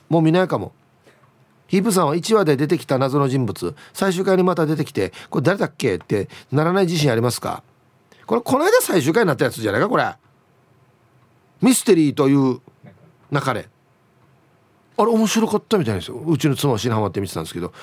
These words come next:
俺一回だけ見たんですけど、面白かったっすよ。途中だし、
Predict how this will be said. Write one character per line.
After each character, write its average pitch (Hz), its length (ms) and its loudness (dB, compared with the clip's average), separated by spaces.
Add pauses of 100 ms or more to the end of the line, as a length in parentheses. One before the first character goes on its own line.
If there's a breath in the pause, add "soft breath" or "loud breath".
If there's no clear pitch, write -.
(160 loud breath)
俺 240 160 2
一 269 100 -6 (100)
回 392 160 2
だ 285 60 2
け 190 80 6
見 170 80 2
た 160 80 2
ん 143 40 0
で 120 40 -6
す - 60 -12
け 117 100 -2
ど、 120 260 0 (760)
面 302 120 4
白 240 120 4
か 226 60 4
っ 226 40 -4
た - 80 0
っ - 20 -2
す - 140 -8
よ。 90 100 -8 (280)
途 196 100 2
中 202 500 2
だ 139 100 0
し、 - 280 -10